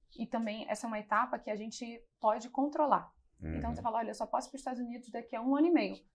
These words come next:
Speaker 1: A gente consegue pagar as taxas do N V C e
Speaker 2: Postergar
Speaker 1: segurar
Speaker 2: o
Speaker 1: ali.
Speaker 2: agendamento propositalmente?
Speaker 1: Sim, não é só não enviar a documentação,
Speaker 2: Uhum.
Speaker 1: a gente monitora. E por um ano.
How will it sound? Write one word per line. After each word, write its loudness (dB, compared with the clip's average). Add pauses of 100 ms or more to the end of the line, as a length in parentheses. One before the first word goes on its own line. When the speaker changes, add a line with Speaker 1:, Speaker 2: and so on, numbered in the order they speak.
(140)
Speaker 1:
A -16
gente -10
consegue -2
pagar -2
as -8
taxas -4
do -8
N -4
V -6
C -6 (560)
e -6
Speaker 2:
Postergar 8
Speaker 1:
segurar 12
Speaker 2:
o 12
Speaker 1:
ali. 8
Speaker 2:
agendamento 4
propositalmente? 6
Speaker 1:
Sim, -12 (120)
não -2
é -4
só -6
não -6
enviar -4
a -6
documentação, -4
Speaker 2:
Uhum. -10 (180)
Speaker 1:
a -20
gente -14
monitora. -4 (640)
E -2
por -2
um 6
ano. 0